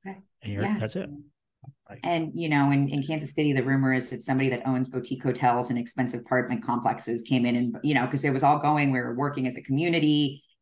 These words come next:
Speaker 1: and just literally overnight,
Speaker 2: Yeah.
Speaker 1: you know, so, eh, people with other interests and, you know, it often, we sometimes get bad reputations, but, you know, we're just a small business ourselves, most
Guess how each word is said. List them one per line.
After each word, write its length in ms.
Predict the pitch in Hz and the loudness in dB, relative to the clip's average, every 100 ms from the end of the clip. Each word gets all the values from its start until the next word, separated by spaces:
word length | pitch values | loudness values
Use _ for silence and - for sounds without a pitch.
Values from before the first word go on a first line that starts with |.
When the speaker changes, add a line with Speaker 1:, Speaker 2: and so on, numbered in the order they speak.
| - | -2
Speaker 1:
and 140 | 135 | 0
just 180 | 131 135 | 0 -2
literally 360 | 139 131 127 120 | 0 2 2 2
overnight, 580 | 117 120 117 80 - _ _ _ - | 0 -2 -2 -6 -12 _ _ _ -6
Speaker 2:
Yeah. 100 | 110 | 0
Speaker 1:
you 80 | 139 | 2
know, 220 | 127 123 | 2 0
so, 580 | - 135 127 123 123 113 - | 2 4 4 2 -2 -6 -6
eh, 260 | 131 - - - | -8 -8 -4 0
people 220 | 151 147 | 2 4
with 100 | 143 | 4
other 220 | 131 127 | 4 2
interests 580 | 156 156 170 147 143 - | 0 0 2 2 2 0
and, 320 | 143 131 110 - | 2 0 -2 -10
you 220 | - 101 | -10 -6
know, 120 | 151 151 | -2 2
it 60 | |
often, 560 | 165 170 175 160 147 - _ 147 | 2 0 -2 -2 -4 -8 _ -8
we 80 | |
sometimes 340 | 147 151 147 143 | -6 -2 -2 0
get 300 | 139 - - | -2 -2 0
bad 340 | 135 135 123 - _ _ _ _ _ _ _ - | 2 2 0 -12 _ _ _ _ _ _ _ 0
reputations, 880 | 147 143 139 185 214 139 110 107 - | 2 2 4 4 4 2 2 0 0
but, 200 | 127 143 | -2 2
you 60 | |
know, 200 | 139 120 | 2 2
we're 140 | 120 170 | 0 0
just 180 | 190 190 | 0 -2
a 40 | |
small 260 | - 165 135 | -2 -2 0
business 580 | 131 - - - - - | -2 -2 -8 -8 -8 -4
ourselves, 600 | 131 - 165 - - - | -2 4 4 2 -4 -6
most 320 | 151 151 - | -2 -2 -2